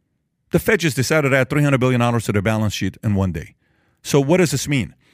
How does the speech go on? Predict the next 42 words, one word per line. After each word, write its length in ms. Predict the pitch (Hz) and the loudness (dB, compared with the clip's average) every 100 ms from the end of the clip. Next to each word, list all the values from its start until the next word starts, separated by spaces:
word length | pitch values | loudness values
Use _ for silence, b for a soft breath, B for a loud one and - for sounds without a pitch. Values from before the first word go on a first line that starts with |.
| b b - | b b -2
Let 120 | 151 | 0
me 100 | 190 | 0
kinda 300 | - 170 139 139 | 0 -2 -2 0
undo 360 | 127 117 135 | 0 2 0
this 200 | 127 131 | 0 -2
to 120 | - | -4
show 360 | 104 - 151 139 | -4 0 2 2
you 340 | 98 92 85 b b b b | 0 -4 -6 b b b b
what 380 | 87 92 185 - | -6 0 0 0
he 240 | - 175 | -6 -4
did 200 | 156 175 | 0 -2
for 160 | - 143 | 0 0
the 80 | 127 | 2
last 280 | 131 135 - | 0 -2 -2
six 280 | 135 - | -6 -4
months, 380 | 117 90 - - 123 | -4 -4 -6 -10 -8
okay? 380 | - 123 135 b b b - | -2 -2 -2 b b b -4
If 160 | 139 | -2
you 80 | 147 | 0
look 280 | 139 220 - | 2 0 0
at 160 | 156 127 | -4 -2
this, 420 | 117 113 - - _ _ _ _ | -2 -2 -6 -14 _ _ _ _
look 240 | 123 196 - | 0 2 0
at 120 | - | -6
the 80 | 247 | -4
chart 440 | - 175 160 - | 0 2 2 0
of 140 | 131 107 | -2 0
where 300 | 131 151 135 | 2 4 2
it 100 | 113 | 2
went, 240 | 139 120 | 0 2
where 100 | 120 | 0
it 80 | 113 | 2
says 240 | 143 113 - | 0 -2 0
eight 240 | 165 175 - | 0 0 -4
point 300 | 175 143 - | -2 -2 -2
six 340 | - - - | -4 -4 -2
three 240 | 151 135 | 0 2
nine. 320 | 117 120 147 - | 2 2 0 0
Obviously, 320 | 123 120 127 | 0 0 0
that's 220 | 120 - | 0 2
in 100 | 107 | 0
billions, 640 | 92 120 135 147 151 - | 2 2 2 0 -2 -8